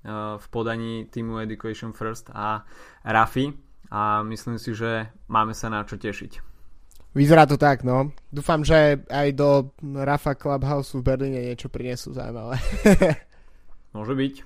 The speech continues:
Speaker 1: OK, takže toľko asi, eh,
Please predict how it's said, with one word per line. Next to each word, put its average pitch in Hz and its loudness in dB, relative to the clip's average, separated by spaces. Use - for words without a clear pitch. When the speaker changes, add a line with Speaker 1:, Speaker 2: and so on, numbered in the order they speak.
Speaker 1:
OK, 127 -2
takže 127 2
toľko 170 -2
asi, 143 0
eh, 123 6